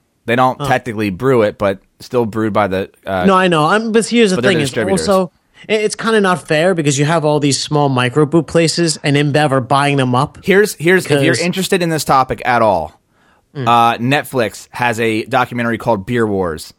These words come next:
Speaker 1: and that, that will show you everything about how,
Speaker 2: 'Cause
Speaker 1: like, these companies are just conglomerates, mega huge, and they just, you know, you know, the, the beers that we're drinking, the ones that we like, only
Speaker 2: Mm.
Speaker 1: control, like, one percent of the market.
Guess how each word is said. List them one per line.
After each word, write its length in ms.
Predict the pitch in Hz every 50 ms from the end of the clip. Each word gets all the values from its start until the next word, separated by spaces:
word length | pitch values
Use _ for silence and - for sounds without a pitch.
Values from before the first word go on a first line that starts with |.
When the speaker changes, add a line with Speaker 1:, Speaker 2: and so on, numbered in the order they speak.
| _ _ _ _ _ _ _ _ _ -
Speaker 1:
and 500 | 117 113 113 110 110 107 107 107 113 - - 104
that, 320 | 113 117 123 120 120 - - 110 107 127 120 120
that 200 | 117 120 127 123 127
will 220 | 123 120 110 - - - - _ _
show 220 | - - 135 123 117
you 160 | 110 110 110
everything 400 | 101 95 87 78 80 73 67 - _ _ _ _ _ _ _ _ _ _ _ _ _ _ -
about 240 | 113 120 120 113 101
how, 260 | - - 143 113 113
Speaker 2:
'Cause 80 | 113 -
Speaker 1:
like, 140 | 120 110 101
these 160 | 113 107 -
companies 400 | - 123 117 98 113 110 98 107
are 200 | 104 104 101 98
just 340 | 92 - 110 104 95 - - _ _ _ _ _ _ _ _ _ _ _ _ _ _ _ _
conglomerates, 800 | - 123 120 113 131 135 135 135 131 131 135 135 135 - - -
mega 380 | 123 123 127 131 127 117 131 120
huge, 520 | - 131 127 127 123 123 120 117 120 - - - - - -
and 160 | - 127 123
they 120 | 117 113
just, 220 | 104 120 117 - - _ _ _ _ _ _ _ -
you 80 | 185
know, 120 | 180 160 147
you 120 | 151 170
know, 140 | 196 185 165
the, 120 | 156 165
the 140 | - 151 160
beers 280 | 139 143 208 226 208 180
that 100 | 180 147
we're 80 | 156
drinking, 500 | 147 123 135 139 151 - 175 180 185 175
the 100 | 135 123
ones 180 | 131 147 151 127
that 80 | 131 107
we 160 | 117 139 151
like, 360 | 160 165 170 180 175 - - _ _ _ _ _ _ _ -
only 260 | - 180 202 - 135
Speaker 2:
Mm. 40 | 135
Speaker 1:
control, 240 | 165 147 - 170 165
like, 80 | 147 113
one 180 | 120 139 131
percent 220 | 120 123 - 139 127
of 40 | 117
the 60 | 107
market. 420 | 113 113 117 113 - - - -